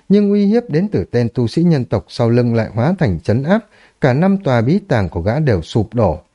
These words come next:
Gã muốn kích phát năm tòa thiên đạo của mình, nhưng hình thức ban đầu của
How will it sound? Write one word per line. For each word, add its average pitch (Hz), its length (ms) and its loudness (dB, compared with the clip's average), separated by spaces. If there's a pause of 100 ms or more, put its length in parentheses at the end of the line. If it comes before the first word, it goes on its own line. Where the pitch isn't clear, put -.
(1040)
Gã 139 160 4
muốn 147 240 2
kích 202 240 0
phát 202 240 -2
năm 120 200 0 (240)
tòa 95 180 0
thiên 120 280 0
đạo 120 240 -2
của 95 100 -4
mình, 95 260 0 (300)
nhưng 196 200 4
hình 139 180 0
thức 214 200 -2
ban 185 220 0
đầu 113 180 0
của 85 120 -6